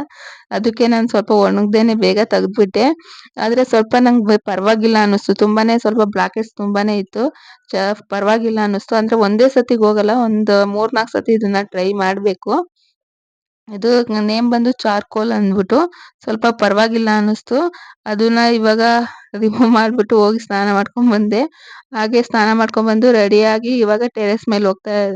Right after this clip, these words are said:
ಹೋಗ್ತಾ ಇದ್ದೀನಿ. ಅಂದ್ರೆ ನಮ್ಮಮ್ಮ ಬಟ್ಟೆ ತೊಳಿತಿದ್ರು. ಇವತ್ ನೋಡ್ಬೋದು ಟೆರೇಸ್ ಮೇಲೆಲ್ಲ ಎಲ್ಲಾರ್ದು ಬಟ್ಟೆ ಎಲ್ಲ <laughs> ಟೆರೇಸ್ ಮೇಲೂ. ಅಂದ್ರೆ ಭಾನುವಾರ ಅಲ್ಲ, ಎಲ್ಲಾರ್ಗೂ ರಜಾ ಕೊಟ್ಟಿರ್ತಾರೆ. ಒಂದೇ ದಿವಸ ಅಲ್ಲ, ಭಾನುವಾರ ಭಾನುವಾರ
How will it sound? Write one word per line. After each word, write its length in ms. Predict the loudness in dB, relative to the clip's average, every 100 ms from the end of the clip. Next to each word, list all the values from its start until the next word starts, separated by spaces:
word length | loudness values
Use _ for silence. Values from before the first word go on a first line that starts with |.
| -10
ಹೋಗ್ತಾ 580 | -20 _ _ _ -6 -4
ಇದ್ದೀನಿ. 380 | -2 -2 0
ಅಂದ್ರೆ 300 | -2 0 0
ನಮ್ಮಮ್ಮ 340 | 2 0 0 0
ಬಟ್ಟೆ 320 | 0 0 -2
ತೊಳಿತಿದ್ರು. 560 | 0 0 -2 -2 0 0 -2 _ -20 _
ಇವತ್ 240 | -4 -2 0
ನೋಡ್ಬೋದು 540 | 2 2 2 2 2
ಟೆರೇಸ್ 400 | 2 0 0 -2
ಮೇಲೆಲ್ಲ 360 | -2 -2 0 0
ಎಲ್ಲಾರ್ದು 680 | 0 0 0 0 0 -2
ಬಟ್ಟೆ 420 | -2 -4 -4 -4 -4
ಎಲ್ಲ 180 | -2
<laughs> 300 | -2 0 -2
ಟೆರೇಸ್ 420 | -2 -6 -8 -12 -6
ಮೇಲೂ. 220 | -4 -4 -6 -12 -20 -10
ಅಂದ್ರೆ 280 | -4 0 0
ಭಾನುವಾರ 500 | 0 0 0 0 0
ಅಲ್ಲ, 200 | 0 2
ಎಲ್ಲಾರ್ಗೂ 560 | 0 0 -2 -2 0 0
ರಜಾ 280 | 0 0
ಕೊಟ್ಟಿರ್ತಾರೆ. 600 | -2 -4 -4 -4 -2 0 0
ಒಂದೇ 380 | -2 -2 -2 0 0 -2
ದಿವಸ 200 | -4 -2 -2
ಅಲ್ಲ, 180 | 0
ಭಾನುವಾರ 480 | 0 -2 -2 -2 -2
ಭಾನುವಾರ 380 | -2 -4 -4